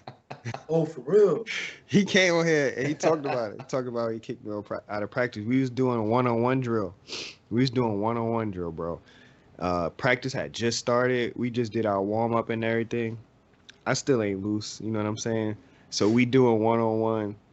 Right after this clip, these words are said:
Speaker 2: and it's Mike Nardi, Kyle Lowry, Randy Foye. Like, that's, that's my line.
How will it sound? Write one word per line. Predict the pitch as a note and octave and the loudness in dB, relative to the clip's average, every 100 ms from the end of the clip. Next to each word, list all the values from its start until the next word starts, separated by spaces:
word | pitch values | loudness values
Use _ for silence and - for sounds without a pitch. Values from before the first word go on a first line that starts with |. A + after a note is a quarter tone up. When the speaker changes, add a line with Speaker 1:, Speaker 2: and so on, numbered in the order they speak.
| _ _ - | _ _ 0
Speaker 2:
and | G#2+ A2 A2 A2 G#2+ G2+ G2+ - _ _ _ _ _ _ _ _ _ _ - | 2 2 0 -2 -4 -8 -10 -18 _ _ _ _ _ _ _ _ _ _ -2
it's | B2+ G#2 | -2 -2
Mike | G#2+ B2+ B2+ B2 | -4 0 2 0
Nardi, | B2 B2 B2 A#2+ A#2 A#2 A#2 _ _ _ - | -2 -2 -2 -4 -6 -6 -10 _ _ _ -16
Kyle | - C3+ B2+ B2 | -4 -2 0 0
Lowry, | A#2+ A#2+ A#2 B2 B2 B2 A#2 A#2 _ _ - | -2 -2 -2 -4 -6 -6 -8 -14 _ _ -8
Randy | A#2 B2+ B2+ | -2 0 0
Foye. | A#2 B2 A#2 F#2+ F2+ | -4 -4 -4 -4 -8
Like, | F#2+ F2+ - F#2 | -10 -10 -14 -6
that's, | A2+ C3 - - | -2 -2 -4 -8
that's | A2 C#3 D3+ | -2 -2 -2
my | C#3 | -2
line. | C3 C3 A#2+ G2+ F#2+ | -2 -2 -4 -6 -12